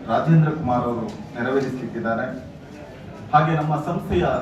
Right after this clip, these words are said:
ಸಂಸ್ಥಾಪಕರಾದ ಪಾಲ್ಕೆ ಬಾಬರಾಯ ಆಚಾರ್ಯರವರ ಪುತ್ಥಳಿಯನ್ನ ಅಯೋಧ್ಯ ಶ್ರೀ ರಾಮಲಲ್ಲಾ ವಿಗ್ರಹದ ನಿರ್ಮಾತರಾದಂತಹ ಶಿಲ್ಪಿ ಡಾಕ್ಟರ್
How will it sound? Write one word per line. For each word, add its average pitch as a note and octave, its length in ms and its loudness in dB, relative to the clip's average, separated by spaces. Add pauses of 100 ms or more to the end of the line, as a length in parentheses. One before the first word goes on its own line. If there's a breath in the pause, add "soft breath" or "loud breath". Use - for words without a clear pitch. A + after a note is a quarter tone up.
(120)
ಸಂಸ್ಥಾಪಕರಾದ D3 680 2
ಪಾಲ್ಕೆ - 640 2
ಬಾಬರಾಯ C#3 320 4
ಆಚಾರ್ಯರವರ C#3 680 0
ಪುತ್ಥಳಿಯನ್ನ C#3 920 0 (2000)
ಅಯೋಧ್ಯ F3 380 4 (300)
ಶ್ರೀ D#3 180 2
ರಾಮಲಲ್ಲಾ E3 500 4
ವಿಗ್ರಹದ C#3 480 -2
ನಿರ್ಮಾತರಾದಂತಹ C#3 920 0
ಶಿಲ್ಪಿ C3 240 -4
ಡಾಕ್ಟರ್ - 640 -2